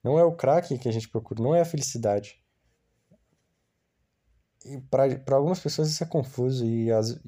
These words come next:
teve uma vez que eu falei, é, que droga era felicidade,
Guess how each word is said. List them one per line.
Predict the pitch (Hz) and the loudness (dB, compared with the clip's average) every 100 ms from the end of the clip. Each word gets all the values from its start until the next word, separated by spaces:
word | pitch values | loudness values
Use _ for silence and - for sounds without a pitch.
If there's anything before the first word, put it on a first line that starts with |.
| 127 | -6
teve | 131 | -4
uma | 135 123 | -2 -2
vez | 120 - | -4 -8
que | |
eu | 131 | -6
falei, | - 123 107 120 135 - _ _ _ _ _ _ _ _ - | 0 0 0 -2 -4 -10 _ _ _ _ _ _ _ _ -2
é, | 107 104 101 101 104 110 _ _ _ _ _ _ _ _ _ _ _ _ _ _ _ _ | 0 2 0 0 -4 -10 _ _ _ _ _ _ _ _ _ _ _ _ _ _ _ _
que | - | -6
droga | 110 107 110 120 | -2 2 2 2
era | 110 | -2
felicidade, | - 110 - 107 104 120 117 104 113 | -2 -6 -4 -2 0 0 -2 -8 -12